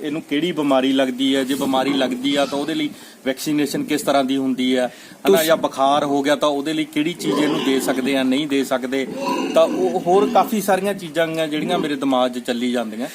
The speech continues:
Speaker 2: ਤੁਸੀਂ ਵੀਰ ਹੋਰਾਂ ਕੋਲ ਜਿਹੜੀ ਉਹ ਕਾਫੀ ਸਾਰੀ ਇਨਫੋਰਮੇਸ਼ਨ ਇਕੱਠੀ ਕਰਨ ਦੇ ਲਈ ਇਹਨਾਂ ਕੋਲ ਪਹੁੰਚੇ ਹੋ।
Speaker 1: ਜੀ।
Speaker 2: ਕਾਫੀ ਸਾਰੇ ਹੋਰ ਵੀ ਪਿਗ ਫਾਰਮ ਨੇ ਜੋ ਬਠਿੰਡੇ ਜ਼ਿਲ੍ਹੇ ਦੇ ਵਿੱਚ ਨੇ, ਤੁਸੀਂ ਵੀਰ ਹੋਰਾਂ ਨੂੰ ਹੀ ਕਿਉਂ ਚੂਜ਼ ਕੀਤਾ?
Speaker 1: ਅਸਲ 'ਚ ਨਾ, ਮੇਰਾ ਇੱਕ ਕੋਈ ਰਿਸ਼ਤੇਦਾਰ ਆ,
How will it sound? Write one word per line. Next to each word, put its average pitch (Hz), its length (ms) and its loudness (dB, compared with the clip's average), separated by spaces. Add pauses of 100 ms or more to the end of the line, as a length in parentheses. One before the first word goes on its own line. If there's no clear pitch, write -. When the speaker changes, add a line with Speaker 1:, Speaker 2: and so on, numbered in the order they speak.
(140)
Speaker 2:
ਤੁਸੀਂ 214 400 6
ਵੀਰ 196 220 6
ਹੋਰਾਂ 208 320 6
ਕੋਲ 202 280 8
ਜਿਹੜੀ 202 220 6
ਉਹ 214 280 8
ਕਾਫੀ 190 340 4
ਸਾਰੀ 202 280 4
ਇਨਫੋਰਮੇਸ਼ਨ 196 640 4
ਇਕੱਠੀ 196 400 2
ਕਰਨ 196 260 4
ਦੇ 196 120 8
ਲਈ 196 220 6
ਇਹਨਾਂ 208 280 6
ਕੋਲ 202 160 8
ਪਹੁੰਚੇ 160 360 4
ਹੋ। 143 260 4
Speaker 1:
ਜੀ। 135 160 0 (340)
Speaker 2:
ਕਾਫੀ 214 320 6
ਸਾਰੇ 254 280 6
ਹੋਰ 220 280 8
ਵੀ 269 120 8
ਪਿਗ 220 200 4
ਫਾਰਮ 196 380 4
ਨੇ 196 140 4
ਜੋ 190 180 6
ਬਠਿੰਡੇ 185 600 4 (380)
ਜ਼ਿਲ੍ਹੇ 208 220 6
ਦੇ 247 100 6
ਵਿੱਚ 214 200 6
ਨੇ, 226 140 6
ਤੁਸੀਂ 220 240 4
ਵੀਰ 208 220 6
ਹੋਰਾਂ 247 240 6
ਨੂੰ 247 120 6
ਹੀ 233 40 4
ਕਿਉਂ 214 280 6
ਚੂਜ਼ 190 300 4
ਕੀਤਾ? 127 360 2 (520)
Speaker 1:
ਅਸਲ 202 180 -4
'ਚ 196 80 -10
ਨਾ, 196 140 -2
ਮੇਰਾ 180 340 2
ਇੱਕ 180 100 -4 (120)
ਕੋਈ 170 100 0
ਰਿਸ਼ਤੇਦਾਰ 156 520 2
ਆ, 143 140 4